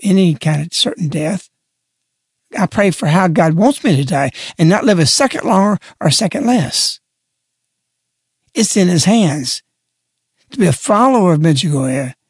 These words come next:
is to be completely surrendered in your life to Our Lady in consecration. You say, "Mary, by the end of this day, I want to leave the trace of God's glory. By the way, I witness your messages."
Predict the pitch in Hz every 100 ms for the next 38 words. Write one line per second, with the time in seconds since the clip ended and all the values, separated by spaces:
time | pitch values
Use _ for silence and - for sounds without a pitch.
0 | _ - _ 185 151 208 196 - 185 -
1 | - 254 311 233 - 185 185 190 165 143
2 | 151 - - 196 175 233 240 160 156 156
3 | - - _ - 208 175 - _ - 185
4 | 180 185 180 - _ 214 180 - 180 139
5 | - 180 147 - 160 135 120 - _ _
6 | _ _ _ _ 185 247 - 214 160 160
7 | 185 190 170 156 - 202 277 302 202 -
8 | 185 147 120 - - _ 185 180 220 208
9 | 175 147 139 - 175 170 165 139 143 139
10 | 131 - 120 104 101 - _ _ _ 156
11 | 180 190 190 165 160 156 156 180 147 160
12 | 160 135 - 143 131 123 135 123 - -
13 | -